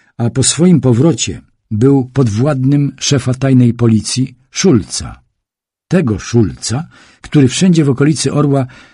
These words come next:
wsławił się represjami wobec robotników i chłopów, zwłaszcza podczas pamiętnych dni roku tysiąc dziewięćset piątego. Towarzyszu Stalin – tam nie ma dla niego miejsca.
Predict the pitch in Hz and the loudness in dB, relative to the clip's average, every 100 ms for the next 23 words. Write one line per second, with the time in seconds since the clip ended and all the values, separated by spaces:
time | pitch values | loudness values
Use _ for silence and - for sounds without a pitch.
0 | _ - 147 156 147 123 135 127 127 - | _ -6 -2 0 -2 0 0 2 0 0
1 | 139 143 120 120 120 120 110 107 135 127 | 2 2 2 2 0 0 0 0 -4 -4
2 | 117 110 - 127 113 131 123 135 127 135 | -6 -6 -2 0 0 -4 -2 -2 -2 -4
3 | 131 131 - 120 117 113 131 120 113 92 | -4 -4 -4 -6 0 2 0 -2 -6 -2
4 | 117 127 113 - 107 127 139 110 92 78 | 2 2 0 -4 -6 -4 -2 -2 -4 -6
5 | 87 - 92 131 123 - 58 55 - _ | -6 -6 -6 -2 -2 -4 -12 -14 -18 _
6 | _ _ _ _ _ _ _ _ - 147 | _ _ _ _ _ _ _ _ -2 0
7 | 139 135 156 151 - 110 80 117 110 - | 2 0 -2 -4 -4 -4 -4 -10 -12 -16
8 | - _ _ _ 123 117 143 143 120 117 | -20 _ _ _ 2 4 4 4 2 4
9 | 120 113 120 85 123 - - | 4 4 2 0 -6 -12 -14